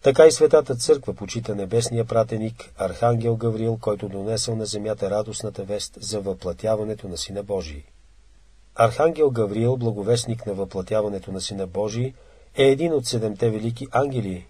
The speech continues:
които предстоят до престола Божий. Той е открил на Захария за рождението на предтеча и сам за себе си е казал: „Аз съм Гавриил, който предстоя пред Бога.“ Неговото име, Гавриил, значи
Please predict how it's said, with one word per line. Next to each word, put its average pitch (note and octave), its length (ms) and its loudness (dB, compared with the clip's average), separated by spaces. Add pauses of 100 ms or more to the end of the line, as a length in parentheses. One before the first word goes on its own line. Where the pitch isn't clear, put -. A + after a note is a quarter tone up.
които A2+ 280 -4
предстоят G#2 520 -6
до G2+ 100 -10
престола G2+ 460 -6
Божий. F2+ 420 -6 (800)
Той D#3 200 8
е D3+ 40 10
открил B2 500 2
на A2+ 100 2
Захария A2 480 2
за G#2 180 -2
рождението G#2 600 -4
на G2 120 -4
предтеча A2+ 640 -2 (440)
и B2 100 0
сам D3 280 2
за C3+ 140 0
себе A#2+ 280 2
си C3+ 160 0
е B2+ 60 0
казал: F#2 440 2 (800)
„Аз A#2 220 2
съм A2 220 -2
Гавриил, A2 520 0 (400)
който G#2 320 -2
предстоя G2 420 -8
пред G2+ 220 -8
Бога.“ F#2 320 -4 (1200)
Неговото D3 460 6
име, A2 420 -2 (100)
Гавриил, A2+ 560 0
значи G2+ 580 -4